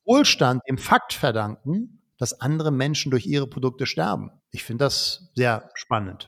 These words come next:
Oder auch die Tabakindustrie. Die machen sogar noch Bilder von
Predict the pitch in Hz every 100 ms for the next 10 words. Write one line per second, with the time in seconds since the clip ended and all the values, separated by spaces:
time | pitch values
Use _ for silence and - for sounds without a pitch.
0 | _ _ - 131 139 131 139 175 233 196
1 | 147 123 - 113 98 - _ _ - -
2 | - - 143 151 165 208 180 175 160 120
3 | 110 151 185 208 - 165